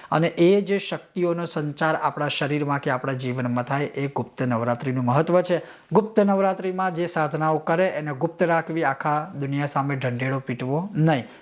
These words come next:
આપણા શરીરની ઉર્જાને રિચાર્જ કરવાની જે નવરાત્રિ છે અથવા આપણી શક્તિઓને રિચાર્જ કરવાની નવરાત્રિ એ છે આષાઢ મહિનાની ગુપ્ત નવરાત્રિ. તો જે રીતે મેં કીધું કે સૌથી પહેલી તમે તમારી કુળદેવીની સાધના કે ઉપાસના જો નવ કરો, નવ દિવસ કરવા માગતા હોય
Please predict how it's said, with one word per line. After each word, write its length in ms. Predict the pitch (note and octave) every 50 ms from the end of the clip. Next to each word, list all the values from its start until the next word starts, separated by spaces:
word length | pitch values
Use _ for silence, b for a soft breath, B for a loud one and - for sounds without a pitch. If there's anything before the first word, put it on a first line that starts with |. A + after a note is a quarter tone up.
| B B _ -
આપણા 340 | B2+ C3 - D3+ D#3 F3
શરીરની 840 | F3+ - - - - - C#3 C3+ E3 G3 G3 F#3+ F3 E3+ F3+ G3+ G#3 -
ઉર્જાને 520 | D#3 C#3+ C#3 C3+ B2+ D3+ D3 D3 D#3 D#3+
રિચાર્જ 520 | D3 C3 C#3 C#3 - - F#3+ G3+ G3 F#3+ -
કરવાની 400 | - E3 D#3 D3 D3+ D3 C#3+ D3
જે 140 | C#3 D3 C3+
નવરાત્રિ 560 | C3 B2+ A#2+ B2 B2 A#2 A#2+ - C3+ C3+ C3+
છે 240 | C#3 - - F#3 F#3+
અથવા 360 | - - D3+ - - C3+ C3+
આપણી 220 | B2 - - C3+ C3+
શક્તિઓને 580 | - - F3+ - - - A3 G#3+ G#3 G3+ G3
રિચાર્જ 360 | F#3 E3+ D#3+ - D#3+ D3 C#3+
કરવાની 400 | - - D3+ C#3 C3 C3 C3 C3+
નવરાત્રિ 580 | C3 C3 B2+ B2+ C#3 C#3+ D3 C#3+ F3 G3+ - B B B B B B -
એ 120 | C#3 C3+
છે 160 | B2+ - - C#3+
આષાઢ 320 | B2+ A#2+ - - B2+ B2+
મહિનાની 340 | B2 A#2+ A#2 B2+ B2+ C#3 D3+
ગુપ્ત 300 | D#3+ A3 A3+ A3+ - G3+
નવરાત્રિ. 560 | F3 D#3+ C#3+ C#3 C#3 C3 B2 - C3+ C3 B2 B B B B B B -
તો 60 | E3+
જે 200 | D#3+ C#3+ F3+ G3+
રીતે 220 | G#3+ A#3 G#3 A#3
મેં 180 | A#3 A3 A3 G3+
કીધું 220 | A3 G3+ F#3+ G#3
કે 100 | G3+ G#3+
સૌથી 420 | G3+ - - F3 F3 F3 - G#3 G#3+
પહેલી 280 | G3+ F#3+ F3 F3 F#3+
તમે 220 | F#3 F#3+ F3 F3+ F3+
તમારી 320 | F3+ F3+ E3+ F3+ F3 F3+
કુળદેવીની 720 | F3 - G3 A3+ A#3+ A3 A3 G3+ G3 G3 F#3+ F#3+ F#3+ F#3+
સાધના 420 | - - E3 D#3 D3 E3 E3+ E3+ E3
કે 140 | D#3+ F3
ઉપાસના 460 | D#3+ D3 - E3 D#3+ D#3 - F3 D#3+ D#3
જો 140 | D3+ D#3+
નવ 180 | D#3 D3+ D3 D3
કરો, 280 | C#3+ D3+ C#3+ D3+ D3 C#3
નવ 280 | C3+ C#3 D3+ E3 F3+
દિવસ 300 | F#3 F3+ E3+ E3 E3 D#3+
કરવા 260 | - D3+ D3 C#3 D3
માગતા 380 | C#3+ C#3 B2 B2+ - - E3+ F3
હોય 200 | F3 F#3 G#3+